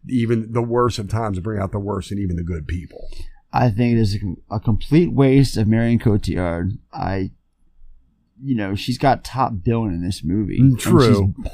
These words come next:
Speaker 2: hardly
Speaker 1: I mean,
Speaker 2: in
Speaker 1: she's
Speaker 2: it.
Speaker 1: there, and, you know, she kind of, you know,
Speaker 2: And when she
Speaker 1: paints
Speaker 2: is
Speaker 1: the
Speaker 2: in it, she's
Speaker 1: picture.
Speaker 2: teaching fucking kids art and
Speaker 1: Uh,
Speaker 2: shit.
Speaker 1: yeah, I mean, uh, initially her character is painting the picture of, like, how they predict that it's going to be an epidemic and how they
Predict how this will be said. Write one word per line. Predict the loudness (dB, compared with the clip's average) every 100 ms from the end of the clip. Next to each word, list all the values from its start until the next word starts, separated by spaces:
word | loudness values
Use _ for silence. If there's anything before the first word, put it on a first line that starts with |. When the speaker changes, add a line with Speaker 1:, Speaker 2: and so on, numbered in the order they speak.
| -4
Speaker 2:
hardly | 0 0 2
Speaker 1:
I | 2
mean, | 4
Speaker 2:
in |
Speaker 1:
she's | 4 2 2
Speaker 2:
it. |
Speaker 1:
there, | 2 2
and, | 2
you | 0 2
know, | 0 -2 -4
she | -2 -2
kind | 0 2
of, | 0 -2
you | -4
know, | -2 -2 2
Speaker 2:
And | 4
when | 4
she | 6 8
Speaker 1:
paints | 8
Speaker 2:
is | 8
Speaker 1:
the |
Speaker 2:
in | 8
it, | 6 4
she's | 2
Speaker 1:
picture. | 4
Speaker 2:
teaching | 2 2 0
fucking | 0 -2 0 0
kids | 0 0 -6 0
art | 2 4 0
and | -4
Speaker 1:
Uh, | -2
Speaker 2:
shit. | 0 2 4
Speaker 1:
yeah, | 4 4 4
I |
mean, | 2 2
uh, | 2
initially | 2 2 2 0 -2
her | -2
character | -2 -2 -4
is | -8
painting | -4 -4 -2
the | -6
picture | -4 -6 -6 -6
of, | -6 -4
like, | -4 -4
how | -4 -2 -2
they | -4
predict | -4 -4 -4 -2 -2 -4 _ _ _ _ _ _
that | -6 -4
it's | -6
going | -2 0 0
to | -2
be | -2 -2
an | -2
epidemic | -4 -4 -2 -2 -2 -2
and | -4
how | -2 -2 -2
they | -2 -2 -2